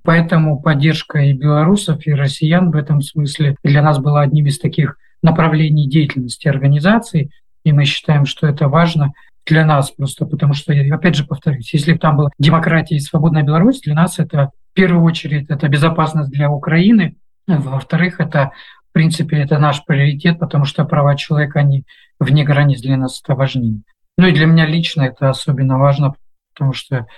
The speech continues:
с точки зрения того, что я прожил несколько лет в Беларуси,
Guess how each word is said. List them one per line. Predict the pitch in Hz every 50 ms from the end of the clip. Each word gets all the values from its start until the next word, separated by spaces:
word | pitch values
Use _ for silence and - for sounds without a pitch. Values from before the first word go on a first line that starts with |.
| - -
с | - - -
точки | - - 143 - - -
зрения | 143 123 139 135 139 131 131 135
того, | 135 - 139 135 135
что | - - - 151
я | 127
прожил | - - 139 127 123 127 120
несколько | 120 117 113 - - 120 - 139
лет | 127 127 117
в | 117
Беларуси, | 117 143 156 175 185 208 196 - - 147 139